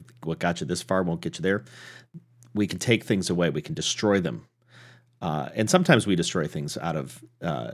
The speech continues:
negligence or, or, uh,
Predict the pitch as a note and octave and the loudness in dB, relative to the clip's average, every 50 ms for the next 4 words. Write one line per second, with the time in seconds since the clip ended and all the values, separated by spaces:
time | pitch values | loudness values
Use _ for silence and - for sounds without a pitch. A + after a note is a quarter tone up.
0 | - - - - F2 F2 F2 F2 - E2 E2 D2 - D2+ D2+ F2 E2+ - - - | -12 -10 -6 -4 -2 0 0 0 0 -2 -4 -4 -4 -4 -4 -4 -4 -6 -8 -8
1 | C#2 C2+ C#2 - - - - - - _ _ _ - C#2+ B1+ B1+ C2+ B1 G#1+ - | -8 -8 -8 -10 -10 -14 -16 -18 -20 _ _ _ -10 -8 -6 -6 -6 -8 -10 -12
2 | - - - - - - - - - - - - - - _ - - G1+ G1+ G1+ | -14 -14 -14 -14 -12 -12 -12 -14 -14 -16 -18 -20 -20 -20 _ -10 -10 -8 -8 -10
3 | G1+ | -12